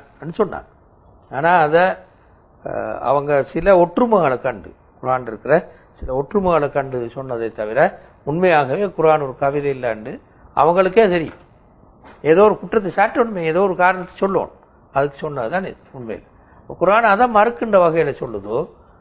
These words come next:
நாம் அவருக்கு குர்ஆனை, இந்த கவிதையை கற்றுக் கொடுக்கவில்லை.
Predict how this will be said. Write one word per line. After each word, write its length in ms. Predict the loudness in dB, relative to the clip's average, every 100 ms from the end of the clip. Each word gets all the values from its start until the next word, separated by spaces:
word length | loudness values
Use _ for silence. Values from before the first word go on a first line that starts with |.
| _ _
நாம் 400 | -2 2 4 4
அவருக்கு 460 | 4 4 4 0 -8
குர்ஆனை, 560 | -2 4 4 4 2 -4 -8 _
இந்த 180 | -10 -8 -8 -10 -12 2
கவிதையை 540 | 2 4 2 2 2 0
கற்றுக் 380 | -2 -2 -6
கொடுக்கவில்லை. 560 | -6 -6 -10 -8 -6